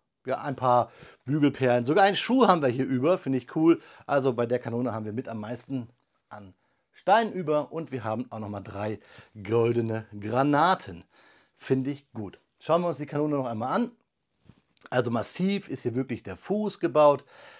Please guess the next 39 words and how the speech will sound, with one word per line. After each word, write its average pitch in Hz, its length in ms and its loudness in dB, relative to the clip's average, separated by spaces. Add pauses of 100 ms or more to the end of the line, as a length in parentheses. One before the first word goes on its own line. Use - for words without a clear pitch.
(120)
Das - 220 -2
finde 127 180 -2
ich - 100 -16
gut, 175 340 -2
also 113 220 -6
schön. 160 520 6 (260)
Wir 107 140 -4
haben 110 140 -2
auch 104 100 -8
hier 113 140 -4
sogar, 95 260 -6
<laughs> 170 460 -4
Freunde, 127 320 -4
wenn 110 100 -6
ihr 110 80 -6
mal, 101 220 -10 (1040)
ne, 151 220 -6 (600)
Zahnräder 127 440 0
braucht 117 220 -2
von 98 220 -12
Kobi, 143 460 -6 (320)
die 123 260 -10 (520)
Kanone 107 360 -10
hier 92 360 -14
hat 147 280 -12
was. 196 320 2 (580)
Man 120 140 -10
kann 120 180 -4
hier 117 160 -6
oben 104 180 -10
schön 92 240 -14
drehen, 165 400 0
man 120 100 -2
kann 107 140 -8
den 104 80 -10
Fuß 185 320 -6
zusammenklappen 156 720 0
hier 123 160 -4
vorne, 131 420 -2